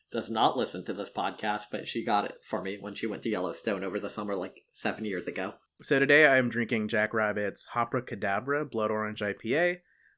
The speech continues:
Speaker 2: Um, a couple things that I wanna say about it. Super drinkable, of the types of fruits that people pair with beer, uh, blood orange and grapefruit are, like, two of my absolute favorites. I love, like, a good tartness. Um,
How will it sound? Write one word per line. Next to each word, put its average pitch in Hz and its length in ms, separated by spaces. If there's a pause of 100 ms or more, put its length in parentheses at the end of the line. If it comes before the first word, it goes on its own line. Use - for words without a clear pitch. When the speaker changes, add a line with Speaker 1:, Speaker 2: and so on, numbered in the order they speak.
Speaker 2:
Um, 117 600 (200)
a - 60
couple 170 180
things 147 240
that 135 80
I 131 40
wanna 127 160
say 117 200
about 110 260
it. - 300
Super 170 340
drinkable, 123 680 (420)
of 151 340
the 135 240
types 127 380
of 113 100
fruits 120 380
that - 180
people 113 260
pair 104 240
with 98 220
beer, 110 480
uh, 101 260
blood 117 220
orange 123 220
and 104 100
grapefruit 107 460
are, 98 120
like, 92 280 (140)
two 110 180
of 98 60
my 101 100
absolute 98 480
favorites. 101 400
I 95 40
love, 98 180
like, 98 120
a 92 60
good 92 260
tartness. 123 520 (540)
Um, 104 500